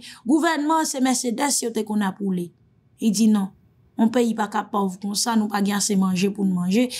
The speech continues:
epi kounye a la, pou leta nan luks, epi popilasyon an nan mizè. Li redi, li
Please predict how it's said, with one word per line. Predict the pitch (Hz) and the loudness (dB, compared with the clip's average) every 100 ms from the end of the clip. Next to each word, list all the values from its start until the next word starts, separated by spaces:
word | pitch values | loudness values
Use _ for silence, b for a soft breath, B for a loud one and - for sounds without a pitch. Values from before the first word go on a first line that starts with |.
| B | B
epi | 226 220 | -2 0
kounye | 226 208 | 2 2
a | 202 | 2
la, | 226 226 B B - | 0 -2 B B 0
pou | 247 220 - 220 | 2 2 -2 0
leta | 240 233 240 220 | 2 2 0 0
nan | 214 208 | 0 0
luks, | 220 277 277 - | 2 2 2 -2
epi | 220 220 | -2 -2
popilasyon | 220 202 202 185 - 190 175 | -2 -2 -2 0 0 -2 -2
an | 170 | -2
nan | 170 | -2
mizè. | 165 170 170 _ _ _ _ _ _ _ | -2 -2 -4 _ _ _ _ _ _ _
Li | - 254 247 | 2 4 4
redi, | 240 233 - - | 2 0 -4 0
li | 254 277 | 4 4